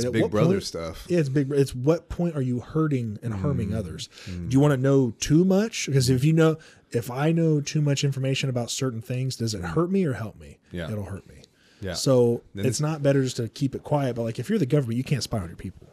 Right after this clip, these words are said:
Speaker 1: Yeah.
Speaker 2: And they're doing it right now, obviously. Like, I got a story. You
Speaker 1: Hi,
Speaker 2: wanna hear,
Speaker 1: F B I.
Speaker 2: you wanna hear it?
Speaker 1: Yeah.
Speaker 2: This is, okay, this, I don't know if this is tr-, this is just my subjective thought.
Speaker 1: Okay. Hit me with it.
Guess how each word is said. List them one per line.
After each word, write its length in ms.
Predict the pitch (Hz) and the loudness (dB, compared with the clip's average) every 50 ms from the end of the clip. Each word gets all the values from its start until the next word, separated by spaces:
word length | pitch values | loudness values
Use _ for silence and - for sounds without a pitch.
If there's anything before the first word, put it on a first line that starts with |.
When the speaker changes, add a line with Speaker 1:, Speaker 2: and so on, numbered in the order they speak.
| _ _ | _ _
Speaker 1:
Yeah. 140 | 104 90 - - _ | -4 -4 -4 -6 _
Speaker 2:
And 100 | - 165 | 0 2
they're 120 | 175 175 160 | 2 4 6
doing 240 | 160 170 165 156 | 6 6 6 6
it 60 | 139 127 | 4 2
right 160 | 120 110 98 | 0 -2 -4
now, 180 | 110 110 98 87 | -4 -6 -6 -6
obviously. 480 | 80 80 82 87 82 - - 87 90 | -8 -10 -10 -10 -10 -12 -12 -12 -12
Like, 260 | 98 104 101 95 - _ - _ _ _ - - - - - - _ _ _ - - - - - _ _ | -10 -10 -10 -12 -12 _ -20 _ _ _ -20 -20 -20 -20 -20 -20 _ _ _ -20 -20 -20 -20 -20 _ _
I 100 | 107 123 | -4 -2
got 140 | 107 120 113 | -2 -2 -2
a 40 | - | -4
story. 320 | - - 127 92 80 - | -2 -4 -4 -4 -4 -8
You 80 | - - - | -10 -8 -2
Speaker 1:
Hi, 100 | 147 92 | 0 2
Speaker 2:
wanna 120 | 92 92 92 | 4 4 4
hear, 120 | 135 139 | 4 2
Speaker 1:
F 40 | 85 | 2
B 60 | 85 | 2
I. 340 | 85 85 87 90 - - 135 | 0 0 -2 -4 -4 0 2
Speaker 2:
you 60 | 139 | 2
wanna 140 | 131 123 120 | 2 2 0
hear 140 | 120 127 127 | -2 -2 -2
it? 140 | 135 - - - - - - - | -4 -4 -8 -16 -20 -20 -20 -8
Speaker 1:
Yeah. 200 | - 110 87 - - - | -4 -4 -4 -4 -6 0
Speaker 2:
This 180 | - 147 143 143 | 2 2 4 6
is, 80 | 165 147 | 6 4
okay, 240 | 131 139 139 123 | 4 4 4 2
this, 340 | 104 104 127 151 160 156 - - - | 2 4 6 6 6 6 2 -2 -2
I 120 | 131 139 | 0 2
don't 100 | 147 147 | 2 4
know 60 | 156 | 2
if 80 | 147 131 | 2 2
this 160 | 143 139 127 | 0 0 0
is 100 | 139 135 | -2 -4
tr-, 140 | - - - - _ _ _ - _ _ _ _ _ _ _ _ - - _ _ _ _ _ _ _ _ _ _ _ _ _ _ _ _ _ _ _ _ _ | -6 -8 -10 -14 _ _ _ -20 _ _ _ _ _ _ _ _ -20 -20 _ _ _ _ _ _ _ _ _ _ _ _ _ _ _ _ _ _ _ _ _
this 400 | 123 113 113 135 175 196 - 190 | -12 -6 4 8 8 8 8 8
is 120 | 185 160 | 4 2
just 360 | 131 120 147 143 139 - - 131 | 2 4 4 4 4 2 0 -2
my 360 | 135 135 127 127 127 127 127 | -2 0 0 0 0 0 -2
subjective 720 | - - - 127 107 101 104 117 123 117 - - 104 95 | -2 -2 -2 -4 -4 -4 -4 -4 -4 -4 -4 -8 -12 -14
thought. 460 | - - - 92 78 71 - - - _ - | -12 -12 -12 -12 -12 -12 -16 -20 -12 _ -8
Speaker 1:
Okay. 200 | 104 - - - - _ _ - - - - - - - - - _ _ _ - | -8 -8 -8 -12 -14 _ _ -20 -18 -18 -18 -18 -20 -20 -20 -20 _ _ _ -4
Hit 160 | 104 95 78 | -4 -2 -2
me 100 | 78 69 | -2 -6
with 160 | 67 - - | -6 -8 -10
it. 100 | - - | -12 -14